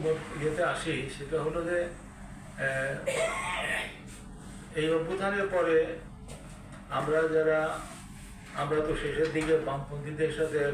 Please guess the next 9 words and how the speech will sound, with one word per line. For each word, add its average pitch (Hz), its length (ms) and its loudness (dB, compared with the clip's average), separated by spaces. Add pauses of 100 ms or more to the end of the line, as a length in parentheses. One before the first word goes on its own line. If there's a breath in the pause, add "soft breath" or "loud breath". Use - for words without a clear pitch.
বামফ্রন্টের 147 580 0
সাথে 151 240 2
মিলেমিশে 139 580 -2
আমরা 143 160 -4
প্রোগ্রাম 139 380 -4
করছি, 160 200 -2
এখন 151 220 0
আমরা 143 220 0
করতেছি। - 480 -6